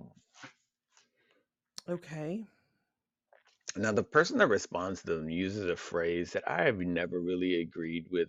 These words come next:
Speaker 2: because I think it's kinda stereotypical, but
Speaker 1: What,
Speaker 2: at the
Speaker 1: bi?
Speaker 2: same time, no. Um, this person says, "If you yourself are gay, turn on your gaydar."
Speaker 1: Mm.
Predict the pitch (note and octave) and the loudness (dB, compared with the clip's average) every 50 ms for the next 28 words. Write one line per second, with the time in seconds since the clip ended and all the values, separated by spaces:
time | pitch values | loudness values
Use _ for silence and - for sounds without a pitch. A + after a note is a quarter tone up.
0 | _ - - - D2 D2 E2 D#2 - F2+ D#2+ D2 C2+ - - - - F2+ E2+ D2 | _ -10 -10 -10 -8 -8 -10 -6 -8 -6 -6 -6 -8 -10 -12 -10 -8 -6 -6 -6
1 | D2 - - - - D#2+ D2+ D2 D2 D2 D2 C#2+ - F2 - - - - - C2 | -8 -10 -14 -6 0 2 2 4 4 2 0 0 -2 -4 -4 -4 -10 -6 -2 -2
2 | A#1+ A1+ - _ _ - - - - - - _ _ - - D#3 D#3 E3+ - C#3 | -2 -2 -4 _ _ -20 -20 -20 -20 -20 -20 _ _ 0 2 2 2 2 2 0
3 | B2+ B2 C3+ D3+ E3 - - - - - G#2+ G#2+ G#2+ - - _ _ _ _ _ | 0 0 -2 -4 -4 -6 -8 -10 -8 -4 -2 -2 -2 -4 -8 _ _ _ _ _
4 | _ _ _ A2+ A2 G#2+ G#2+ G2+ F#2+ F#2 F2 E2+ E2+ E2+ - _ _ _ _ - | _ _ _ 0 0 2 2 2 0 0 0 0 -2 -4 -8 _ _ _ _ -20
5 | - - - - - - - _ _ _ _ - G#2 G2 G2 F#2+ F#2 F#2 F2+ F2+ | -20 -20 -20 -20 -20 -20 -20 _ _ _ _ 2 4 4 6 6 6 8 8 8
6 | F2+ F2 F2 E2+ E2+ F2 E2+ F2+ - - - G#2+ F#2+ F2+ G#2+ G2+ - - G2 F#2+ | 6 6 4 2 0 -2 -2 -4 -4 0 2 2 2 2 -2 -4 0 4 6 6
7 | F#2 F#2 F#2 F#2 E2+ - - - _ _ _ _ _ _ G2+ F#2+ F2+ F#2 - - | 8 8 6 4 2 0 -6 -16 _ _ _ _ _ _ 0 0 0 -2 -8 -10
8 | A#2 A#2 G#2+ A2+ A#2+ C3+ D3+ E3 F3+ F3+ E3+ D3+ C3+ A#2+ - - - - A#2+ A2 | -8 -8 -4 -2 0 2 2 2 2 6 10 10 10 10 8 0 -2 2 4 6
9 | G2+ G#2 G#2 - - F#2+ F#2 F2 E2 D#2+ F#2+ G2 E2+ D#2 C#2 B1+ C2+ D2 D#2+ - | 6 6 4 4 2 2 2 2 0 0 0 2 2 2 2 0 -2 -4 -6 -8
10 | - _ _ _ _ _ _ _ _ _ _ _ _ _ _ _ - - C3+ C#3+ | -14 _ _ _ _ _ _ _ _ _ _ _ _ _ _ _ -4 0 2 2
11 | D3+ E3+ E3 D#3+ D#3+ D#3+ D#3+ D#3 D#3+ D3+ C3+ B2 C3+ C#3 D3+ C#3+ A#2 F#2 D#2+ - | 4 4 2 0 0 0 2 2 2 2 6 6 6 6 6 4 2 2 0 -2
12 | - - - - _ _ _ _ _ _ _ _ _ _ - - E3+ E3 D#3+ D#3 | -4 -8 -12 -18 _ _ _ _ _ _ _ _ _ _ -6 -2 -2 0 0 -2
13 | C#3+ C3+ | -4 -6